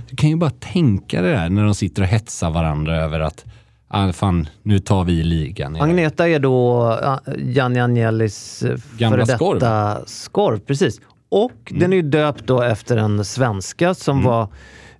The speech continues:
Speaker 2: eh, båtkonstruktörens dotter eller
Speaker 1: Just det.
Speaker 2: för, fru eller
Speaker 1: På ett
Speaker 2: så.
Speaker 1: varv i, i Sverige som
Speaker 2: Ja,
Speaker 1: den är gjord.
Speaker 2: exakt. Neglinge,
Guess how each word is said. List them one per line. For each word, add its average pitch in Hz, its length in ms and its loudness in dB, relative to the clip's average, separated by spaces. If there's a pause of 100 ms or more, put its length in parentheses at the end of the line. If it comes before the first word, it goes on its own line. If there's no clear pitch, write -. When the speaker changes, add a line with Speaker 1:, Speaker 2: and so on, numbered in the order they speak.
Speaker 2:
eh, - 80 -8
båtkonstruktörens 110 1300 -2
dotter - 580 -2
eller 117 300 2
Speaker 1:
Just 113 180 2
det. - 60 -10
Speaker 2:
för, 120 160 0
fru 101 380 -2
eller 98 220 -2
Speaker 1:
På 120 80 2
ett 110 160 0
Speaker 2:
så. 101 80 2
Speaker 1:
varv 113 400 0
i, 92 320 -2 (260)
i 98 120 -6
Sverige 85 420 -6 (320)
som - 160 -2
Speaker 2:
Ja, 139 60 2
Speaker 1:
den 185 180 2
är - 40 2
gjord. 170 120 -2
Speaker 2:
exakt. - 380 -4
Neglinge, 147 720 0